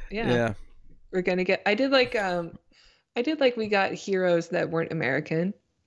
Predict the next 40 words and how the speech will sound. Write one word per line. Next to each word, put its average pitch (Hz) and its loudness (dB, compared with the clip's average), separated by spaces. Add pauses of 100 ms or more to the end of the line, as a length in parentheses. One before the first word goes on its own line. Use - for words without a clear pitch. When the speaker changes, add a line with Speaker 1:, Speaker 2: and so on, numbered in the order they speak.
(120)
Speaker 1:
You 185 0
know, 170 2
Speaker 2:
That's - 2
Speaker 1:
it, - -6
that 196 4
was 202 2
Speaker 2:
nice. - -8
Speaker 1:
kinda 185 2
cool. 151 2
It's 202 0
kinda 226 0
cool 254 6
to 226 2
see 202 -4
something 180 -2
that's, - -4 (920)
uh, 165 0 (100)
America 170 4
doesn't 156 0
save 151 0
the - 0
day. - -2 (160)
<laughs> - -14 (260)
Speaker 2:
Do, 233 -2
do, - -
do 233 -4
you 220 -4
know 269 6
what 277 6
I 185 6
like 208 4
about 214 4
it? 214 4
I, 165 4
I 160 4
like 156 2
the, 151 0
the 120 2
idea 113 4
that, 104 2